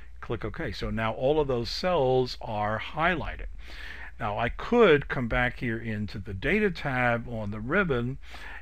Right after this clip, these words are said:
and what I want to do in this case is come over here to data validation, and I want to clear the rule. So here was my rule for the settings, except the whole number that is less than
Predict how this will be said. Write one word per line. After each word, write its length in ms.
and 440
what 140
I 40
want 220
to 60
do 260
in 80
this 180
case 320
is 60
come 160
over 140
here 180
to 80
data 300
validation, 960
and 140
I 80
want 280
to 40
clear 540
the 120
rule. 380
So 200
here 180
was 180
my 100
rule 540
for 100
the 120
settings, 760
except 360
the 80
whole 340
number 460
that 160
is 220
less 280
than 400